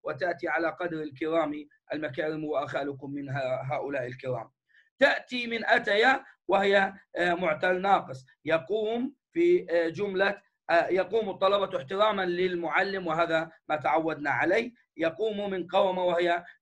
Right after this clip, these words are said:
آه، معتل أجوف، معتل أجوف. لماذا أجوف؟ لأنه في الوسط حرف العلة. آه، وأيضا في آخر، آه، لا، المثال قبل الأخير: "رفع الصبي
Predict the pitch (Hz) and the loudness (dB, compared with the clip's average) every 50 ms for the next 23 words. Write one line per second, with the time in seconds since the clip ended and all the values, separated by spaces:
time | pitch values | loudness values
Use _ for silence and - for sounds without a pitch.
0 | - 147 160 160 156 143 - 160 165 147 135 131 165 190 196 190 - - 190 208 | -4 0 2 2 2 2 0 -2 -2 -4 -4 -2 0 0 0 0 -2 0 0 0
1 | 208 131 131 131 135 127 127 - - 139 127 117 - - 175 185 - 262 - - | 0 0 -4 -4 -4 -4 -6 -10 -12 -12 -12 -12 -4 -4 -2 -2 -2 -4 -4 -4
2 | 175 170 147 156 143 139 147 175 190 214 220 208 202 175 185 185 214 262 269 262 | -4 -2 -2 -4 -6 -4 -6 0 2 2 4 4 4 2 2 2 2 0 0 0
3 | 233 202 - 170 170 170 160 - 165 165 170 185 190 185 185 160 - _ - 151 | -2 -4 -2 0 -2 -2 -2 -4 -4 -2 0 0 0 0 -2 -8 -8 _ -10 -10
4 | 135 127 131 131 135 135 123 113 - _ _ _ _ _ _ _ _ _ _ 139 | -10 -8 -8 -8 -6 -6 -8 -10 -10 _ _ _ _ _ _ _ _ _ _ -14
5 | 151 151 - 160 160 156 156 156 156 151 156 151 151 151 151 147 139 147 165 170 | -14 -8 -4 0 2 4 4 6 6 6 6 4 2 2 0 -2 -2 0 0 0
6 | 170 196 240 254 220 190 202 196 202 196 196 _ _ _ _ _ - 175 190 190 | 2 2 0 0 2 2 2 2 0 -4 -8 _ _ _ _ _ -4 -2 0 0
7 | - - 196 214 208 170 - 185 180 180 165 - 170 175 170 160 175 185 180 - | 0 2 2 2 2 0 0 -2 -2 -2 -2 -2 -2 -2 -2 -2 0 0 0 0
8 | 165 165 156 156 156 160 165 170 202 196 180 185 190 185 185 175 - 180 196 220 | -2 -6 -6 -6 -4 -6 -2 0 0 -2 0 -2 -4 -4 -2 -4 -2 -2 -4 -4
9 | 214 - _ _ _ - 156 - - 196 190 180 185 175 - - - 180 175 190 | -4 -8 _ _ _ 2 2 2 4 4 2 2 2 0 0 -4 -6 -4 -4 -2
10 | 214 220 208 202 | -4 -4 -2 0